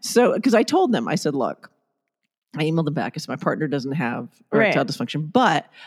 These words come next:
Speaker 1: I'm willing to try it out making love because can she feel it?"
Speaker 2: Mm-hmm.
Speaker 1: Like, I have questions. What happens to her?
Speaker 2: Yeah.
Speaker 1: Right. So I'll let you know.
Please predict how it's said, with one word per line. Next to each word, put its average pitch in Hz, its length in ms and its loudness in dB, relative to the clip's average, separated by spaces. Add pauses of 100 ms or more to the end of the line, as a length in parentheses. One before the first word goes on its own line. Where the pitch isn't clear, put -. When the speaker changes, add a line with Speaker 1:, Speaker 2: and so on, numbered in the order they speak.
(160)
Speaker 1:
I'm 175 200 4
willing 233 380 4
to 208 60 0
try 170 260 2
it 156 100 4
out 135 260 0 (240)
making 147 360 0
love 160 500 2 (520)
because 175 840 2 (720)
can - 120 -2
she 147 200 -4
feel 135 300 -6
it?" 294 180 -2 (400)
Speaker 2:
Mm-hmm. 196 380 2
Speaker 1:
Like, 196 140 4
I 226 60 6
have 302 160 4
questions. 247 460 2
What 175 180 2
happens 196 440 -2
to - 80 -6
her? 147 380 -4 (220)
Speaker 2:
Yeah. 233 380 -2 (100)
Speaker 1:
Right. - 220 -2
So - 200 -4
I'll 156 100 4
let 170 160 2
you 151 60 -6
know. 151 100 -6